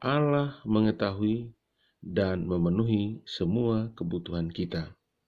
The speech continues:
Maka fokus hidup kita yang utama adalah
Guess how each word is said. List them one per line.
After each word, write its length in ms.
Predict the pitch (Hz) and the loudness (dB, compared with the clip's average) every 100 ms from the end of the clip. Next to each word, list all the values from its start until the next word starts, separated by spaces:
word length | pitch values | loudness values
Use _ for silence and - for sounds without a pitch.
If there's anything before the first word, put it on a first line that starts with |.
| _ _ _ _ _ _ _ _ - _ - | _ _ _ _ _ _ _ _ -20 _ 2
Maka 400 | 120 143 - 151 | 2 2 0 -2
fokus 480 | - 131 - 127 - | 0 0 0 0 2
hidup 320 | 110 113 - | 2 0 -2
kita 320 | 113 110 113 | -6 0 2
yang 240 | 101 104 | 2 -2
utama 560 | - - 82 85 120 131 | -6 -6 -2 -2 -4 -6
adalah 560 | 92 87 90 120 135 | -4 0 0 -2 -4